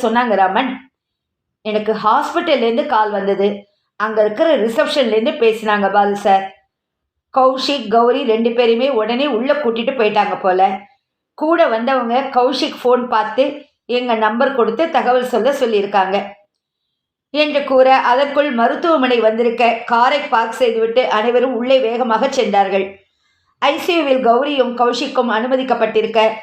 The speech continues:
எல்லாரும் உள்ளிருந்த டாக்டரின் வருகைக்காக பதைபதைக்கும் மனதுடன் காத்திருக்க ஆரம்பித்தார்கள். அப்பொழுது அங்கு கௌஷிக்கின் குடும்பமும் வந்து சேர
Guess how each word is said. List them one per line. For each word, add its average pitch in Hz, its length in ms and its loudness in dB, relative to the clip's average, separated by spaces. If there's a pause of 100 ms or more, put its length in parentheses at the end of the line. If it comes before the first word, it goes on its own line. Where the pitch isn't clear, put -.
(400)
எல்லாரும் 254 520 0
உள்ளிருந்த 269 480 0
டாக்டரின் 240 640 0
வருகைக்காக 247 680 2
பதைபதைக்கும் 247 720 0
மனதுடன் 226 480 0
காத்திருக்க 247 520 0
ஆரம்பித்தார்கள். 196 720 0 (3250)
அப்பொழுது 294 460 0
அங்கு 262 220 0
கௌஷிக்கின் 294 640 0
குடும்பமும் 262 480 2
வந்து 240 260 0
சேர 233 260 0